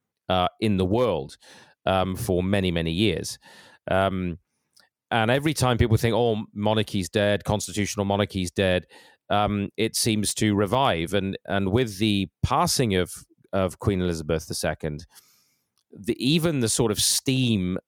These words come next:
uh, that was sort of, um, underlying certain Scottish nationalists, uh, in the north. I mean, the fact that the Queen died in perhaps her favourite place in Britain, at Balmoral in Scotland, at her, uh,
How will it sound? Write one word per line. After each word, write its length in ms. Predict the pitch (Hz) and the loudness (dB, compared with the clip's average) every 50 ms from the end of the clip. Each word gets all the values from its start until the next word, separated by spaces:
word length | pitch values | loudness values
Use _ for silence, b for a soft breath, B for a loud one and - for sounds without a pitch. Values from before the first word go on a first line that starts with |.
| _ _ _ _ _ - | _ _ _ _ _ -4
uh, 300 | 107 101 98 98 98 98 | 0 0 2 2 2 0
that 180 | 87 87 110 - | 0 0 -2 0
was 140 | 62 98 - | 0 -2 0
sort 200 | - 117 104 98 | 0 0 0 0
of, 220 | 90 80 - - | -2 -4 -2 0
um, 380 | 101 95 95 95 92 90 92 - _ _ _ _ _ _ - - - - - - - - - - - - _ _ _ _ _ _ _ _ _ _ _ | 0 0 2 0 -2 -4 -4 -8 _ _ _ _ _ _ -20 -20 -18 -20 -20 -20 -20 -20 -20 -20 -20 -20 _ _ _ _ _ _ _ _ _ _ _
underlying 640 | - 123 127 123 113 110 110 117 113 117 113 107 101 | -2 0 0 2 2 2 2 4 4 4 4 2 2
certain 300 | 90 - - 113 87 87 | 0 0 0 0 0 0
Scottish 480 | 95 - - - 101 92 - 95 - - | -2 -2 0 0 -2 0 -2 -4 -4 -2
nationalists, 920 | 101 113 127 135 - - - 117 101 92 82 - - - - - - - - _ - | -2 -2 -2 -2 -4 -2 -2 0 0 0 0 -2 -4 -6 -8 -8 -8 -10 -12 _ -8
uh, 340 | - - 92 92 95 92 92 - | -4 -2 0 0 2 0 0 0
in 140 | 90 95 90 | -2 -4 -4
the 100 | 90 92 | -4 0
north. 400 | 123 151 160 127 92 82 - - | 0 2 2 2 0 0 -2 -4
I 40 | 95 | -2
mean, 120 | 98 98 | -2 -2
the 60 | 98 | -2
fact 280 | 98 - 127 127 - - | 0 0 0 0 0 -2
that 100 | 107 98 | -6 -6
the 80 | - 90 | -6 -8
Queen 340 | - - 113 101 98 95 90 | -4 -2 0 0 0 0 0
died 460 | - 104 98 98 98 95 95 92 - B B B B B B B B B B B B | 0 0 2 2 4 2 2 0 -2 B B B B B B B B B B B B
in 240 | - - 98 95 90 | -2 0 0 0 2
perhaps 340 | - - 104 98 - - - | 0 0 2 0 0 0 2
her 120 | 92 85 | 0 0
favourite 460 | - - 117 113 110 85 95 - - | 2 2 2 2 2 0 -2 -2 -2
place 340 | - 101 92 92 90 - - | 0 0 0 0 0 -2 -2
in 200 | - 107 117 117 | -2 0 0 0
Britain, 380 | - 107 90 - - 92 92 - | 0 0 0 0 -2 -4 -4 -4
at 160 | - 95 - _ | -4 -4 -2 _
Balmoral 720 | 95 90 90 90 95 101 104 104 92 80 78 92 104 - - _ | -2 -2 0 0 2 2 2 2 2 2 0 0 -4 -6 -10 _
in 220 | - 92 92 90 | -2 -2 0 0
Scotland, 640 | 87 - - - 101 90 - - 85 82 73 76 - - - _ _ _ _ _ _ _ _ | -2 -2 0 0 0 0 0 -2 -4 -6 -6 -8 -12 -14 -20 _ _ _ _ _ _ _ _
at 140 | - 87 - | -2 -2 0
her, 400 | 92 95 92 92 92 92 90 92 | 2 2 2 4 4 4 2 2
uh, 240 | 92 90 87 87 | 2 2 2 2